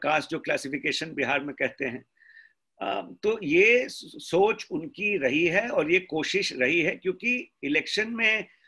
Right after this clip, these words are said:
सिर्फ एमवाई combination अगर लेके चलेंगे तो आप चुनाव जीत नहीं सकते, क्योंकि counter consolidation बहुत बड़ा हो जाता है। अच्छा, एक बात और है कि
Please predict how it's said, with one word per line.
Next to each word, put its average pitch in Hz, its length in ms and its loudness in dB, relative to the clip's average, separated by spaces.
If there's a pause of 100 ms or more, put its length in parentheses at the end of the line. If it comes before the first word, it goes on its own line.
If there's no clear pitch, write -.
(140)
सिर्फ 220 340 2
एमवाई 170 440 2
combination 180 600 0
अगर 160 360 0 (160)
लेके 165 280 2
चलेंगे 143 500 0
तो 196 180 -4
आप 151 440 -2 (560)
चुनाव 170 460 0
जीत 175 320 -4
नहीं 139 120 2
सकते, - 480 -8
क्योंकि 226 360 0
counter 190 580 -2
consolidation 170 760 -2
बहुत 156 200 -2
बड़ा 135 240 0
हो 107 180 -4
जाता - 300 -14
है। - 100 -14 (680)
अच्छा, 190 140 2
एक 214 240 2
बात 220 160 2
और 208 240 2
है 226 140 4
कि 208 400 2